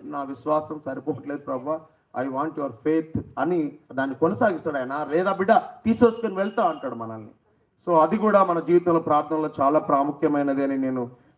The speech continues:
విన్నవిస్తూ ఒక మాట చెప్పి నేను ముగిస్తాను. ఏంటంటే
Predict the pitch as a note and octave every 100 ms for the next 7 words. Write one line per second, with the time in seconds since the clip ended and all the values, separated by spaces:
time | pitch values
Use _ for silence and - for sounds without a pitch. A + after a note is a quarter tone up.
0 | - C3+ D3 D3+ D3+ A3 A#3 F3+ C#3+ C#3
1 | C#3+ G3+ - F#3+ F#3 D#3+ C#3+ C#3 D#3 D#3
2 | C3 C3 C3 B2+ C3 C3 F3+